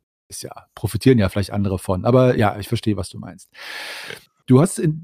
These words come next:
Speaker 1: äh, die erste Antwort von dir war, die Welt, die du lieb gewonnen hast, wenn sich jemand da so und so verhält. Das heißt, du als Meister oder auch als Spieler,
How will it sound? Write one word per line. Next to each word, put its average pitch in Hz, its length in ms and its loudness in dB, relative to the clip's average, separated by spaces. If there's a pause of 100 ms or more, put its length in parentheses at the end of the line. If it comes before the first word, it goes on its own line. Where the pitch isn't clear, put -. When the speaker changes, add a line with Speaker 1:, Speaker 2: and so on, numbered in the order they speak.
Speaker 1:
äh, 180 180 -4
die 139 180 -4
erste 208 340 0
Antwort 196 320 0
von 180 200 4
dir 165 300 2
war, 151 460 4
die 113 260 0
Welt, 143 240 6
die - 40 -20
du 120 120 2
lieb 131 240 0
gewonnen 135 400 6
hast, 131 180 2
wenn 117 220 4
sich 113 180 -6
jemand 120 300 2
da 113 120 2
so 110 140 2
und 120 160 0
so 117 120 0
verhält. 107 520 0
Das - 160 -6
heißt, 165 280 2 (100)
du 160 360 0
als 127 300 -6
Meister 214 560 0
oder 127 180 -4
auch 123 100 -4
als 127 120 -2
Spieler, 180 540 0